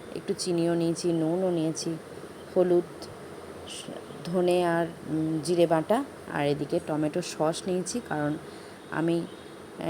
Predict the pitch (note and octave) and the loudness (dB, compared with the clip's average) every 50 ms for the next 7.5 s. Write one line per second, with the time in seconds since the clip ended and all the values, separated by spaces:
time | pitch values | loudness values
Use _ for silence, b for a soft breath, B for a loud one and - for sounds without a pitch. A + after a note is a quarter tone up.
0 | E3+ E3 E3 D#3 D#3+ E3+ E3+ E3+ F3 E3+ - - E3+ E3 E3+ E3 E3 E3+ D#3 D#3+ | 2 4 4 4 2 2 2 0 0 -2 0 2 2 2 2 2 2 0 2 2
1 | E3+ E3+ E3 - E3+ - - F3+ E3 D#3 D#3 - - F3+ F3 F3 E3+ E3+ E3+ E3+ | 2 0 0 0 -2 0 2 4 4 4 4 2 -2 0 0 2 2 2 4 2
2 | E3+ E3+ - - A#3+ D4 - - - - - - - - - - - - - - | 2 0 0 -2 -2 -2 -4 -8 -14 -14 -14 -14 -14 -14 -14 -14 -14 -14 -16 -14
3 | - - - - - - - - - - - - - - - - - - D#3+ D#3+ | -16 -16 -16 -16 -16 -16 -16 -16 -16 -16 -16 -16 -16 -16 -14 -8 -2 0 0 2
4 | D#3+ E3 E3 F3+ F3 E3+ - D#3+ D#3 E3 E3+ E3 D#3+ D#3 E3 E3+ F3 F3+ F3+ - | 2 2 2 2 2 2 4 2 4 4 4 4 4 4 4 2 2 2 2 4
5 | - G3+ B3 D#4 F4 - - - - - - - E3+ E3 E3+ E3+ - - A3 B3 | 2 4 4 2 2 -2 -8 -10 -10 -8 -4 0 2 2 2 2 0 2 2 4
6 | D#4+ D4+ G#3+ F3 D#3+ D#3+ D#3+ D3+ - - C4 E4 - - - - - E3 E3 E3+ | 4 2 2 0 0 0 0 0 0 0 0 -2 -4 -8 -12 -8 -4 -2 0 0
7 | E3 E3 F3+ F3+ E3 - D#3 C#3 C#3+ | 2 2 2 2 4 4 2 2 0